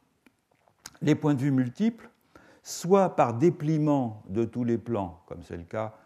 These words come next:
dans les images de la côte nord-ouest, soit par simultanéité d'une vue interne et d'une vue externe, comme c'est le cas pour, euh, les, euh, images en rayon X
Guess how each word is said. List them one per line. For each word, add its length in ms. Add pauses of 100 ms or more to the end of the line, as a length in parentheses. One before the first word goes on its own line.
(180)
dans 160
les 220
images 280
de 60
la 120
côte 260
nord-ouest, 600 (380)
soit 380
par 180
simultanéité 1040
d'une 220
vue 240
interne 480
et 60
d'une 200
vue 180
externe, 720
comme 180
c'est 160
le 60
cas 380 (400)
pour, 440 (360)
euh, 340 (300)
les, 640 (120)
euh, 1080 (640)
images 320
en 80
rayon 320
X 400